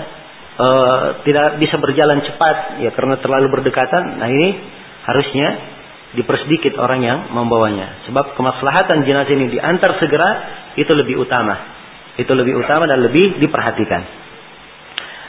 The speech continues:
Ya, baik. Kemudian, eh, di sini dikatakan oleh beliau, ya, ini tentang, eh, berjalan di belakang jenazah ya. Kemudian ketiga, kesunahan menyandang jenazah, sudah kita terangkan.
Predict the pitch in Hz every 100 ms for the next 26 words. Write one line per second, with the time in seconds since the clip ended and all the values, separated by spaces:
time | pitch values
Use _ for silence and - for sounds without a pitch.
0 | - 110 95 127 120 - - - - -
1 | - - 160 190 208 190 233 - - -
2 | - - - - - - - - - -
3 | - - - - - 120 131 131 127 -
4 | - - - - - 131 147 202 214 185
5 | 170 156 147 196 208 - - - - -
6 | - 123 127 127 143 135 185 - - -
7 | - - - - - - 110 104 - 131
8 | 151 143 135 135 131 - - - - -
9 | - - - - 110 117 113 139 143 127
10 | 127 127 120 127 117 117 139 196 - -
11 | - - 113 117 123 131 143 143 - -
12 | 131 127 135 127 123 123 120 120 117 113
13 | 95 123 113 117 117 117 110 101